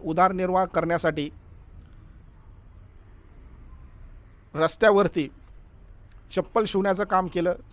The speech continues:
छत्री शिवण्याचं काम केलं. त्याचप्रमाणे चर्मकार समाजाचे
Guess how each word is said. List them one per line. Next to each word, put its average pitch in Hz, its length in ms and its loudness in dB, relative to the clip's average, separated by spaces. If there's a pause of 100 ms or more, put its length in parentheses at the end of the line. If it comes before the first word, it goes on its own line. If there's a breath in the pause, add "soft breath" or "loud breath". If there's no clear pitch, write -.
(180)
छत्री 190 460 0 (200)
शिवण्याचं 170 500 0
काम 180 220 0
केलं. 170 280 -2 (380)
त्याचप्रमाणे 196 640 0 (760 soft breath)
चर्मकार 208 400 2
समाजाचे 190 760 -2